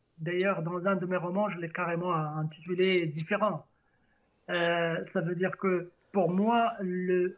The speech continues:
l'origine, l'origine de, des guerres, l'origine de tous les conflits, c'est le non-respect de la différence. Dès qu'on commence à respecter la différence des autres,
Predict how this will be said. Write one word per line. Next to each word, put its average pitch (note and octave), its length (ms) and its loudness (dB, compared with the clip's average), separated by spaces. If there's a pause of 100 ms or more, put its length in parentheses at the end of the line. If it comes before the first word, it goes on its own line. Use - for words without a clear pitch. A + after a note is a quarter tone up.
l'origine, F#3+ 680 2 (300)
l'origine F3 500 -2
de, E3 300 -2 (240)
des F3 160 2
guerres, G3 400 0
l'origine E3+ 680 -4
de D#3+ 140 -4 (160)
tous B3+ 180 -4
les F#3+ 120 0
conflits, G3+ 680 -6
c'est F#3 440 -2
le F3 100 -2
non-respect F3+ 460 0
de E3 80 -4
la D#3+ 120 0
différence. E3 520 -4
Dès F3+ 120 -2
qu'on F3 140 -8
commence F3+ 340 -2
à E3+ 60 -4
respecter E3+ 400 -6
la E3+ 120 0
différence D#3+ 420 -6
des D#3+ 180 -2
autres, G3 260 0